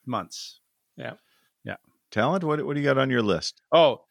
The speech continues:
Speaker 1: and the third thing I'm gonna need is I just found out that on Apple T V you can rent Highlander for a dollar ninety-nine. So, uh, that's a good thing as well. So those three things, and I can get it. Uh, on my list, um, I decided to take this, uh, a couple different ways. So just in general, from, I'm gonna try and be more tolerant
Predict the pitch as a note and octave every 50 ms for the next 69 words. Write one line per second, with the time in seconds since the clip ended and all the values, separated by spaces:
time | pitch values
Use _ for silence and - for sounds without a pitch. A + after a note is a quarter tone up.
0 | _ - C3 D3 D3 C#3 C3 - D#3+ E3+ D#3 D#3+ D#3+ D3+ D3 C#3+ C#3+ C#3 C#3 C3+
1 | C3+ C#3 C3 B2+ A#2 B2+ B2 A#2+ B2 - - C#3 B2 A#2+ A#2 A#2 A#2 A2+ A2+ -
2 | A2 G#2+ - - A#2+ A2 G#2+ A2+ A2+ A2 - - A2+ - B2 A2+ G#2+ A#2 A2+ A2
3 | A2+ A2 - - A2 G2+ G#2 A2 - - G#2 G#2 G#2 G#2 G#2 G2+ G2 F#2 - G#2
4 | F2+ F#2+ F#2 F#2+ F#2+ F2 F2+ F2+ F2+ E2+ F2 E2+ D#2+ D#2+ - - - G#2+ F#2 F2+
5 | - _ - - - - - - - G2 G2 F#2 F2+ - B2 A#2 B2 - - A2+
6 | B2+ A#2 - B2+ A2+ A2+ D3 - G#2+ C#3 - - A#2+ A#2+ E3 G#3 A3 - - G#3+
7 | G3+ E3+ - F3 D3 C3+ B2+ - B2+ A#2+ A2+ A2 G2+ G2+ F#2+ - D#3 E3 F3 F3+
8 | F#3 G3+ A#3 A#3 G#3 G3 F3+ C#3 B2 - - - - D#3 D3 D3 C#3+ C#3 C#3 C3+
9 | C3+ B2+ - - - - _ _ _ _ - D3 F3+ F#3+ G3 - - G3+ F#3+ F#3+
10 | E3+ E3+ D3+ - - F#3 F3 E3 - F3+ E3+ D#3+ - - - - E3 C#3+ C3+ C3+
11 | - - E3+ - E3+ D3+ D#3 D3 D#3 D3+ D3 D3 D3 D3+ D3+ C#3+ - - C3+ B2
12 | C3 D3 C#3 - - C3+ B2 A2+ - C3+ C3+ C#3 C#3 C#3 C#3 C3+ B2+ - - C3
13 | B2 A#2 A#2 A#2 A2 - _ - - - _ - C#3 G3 A#3 - - A#3 G3+ F3
14 | D3+ E3+ E3+ D#3+ D#3 D#3 D#3 D3 - - - D3+ C#3+ C#3+ D3 C#3+ C#3 C3+ C3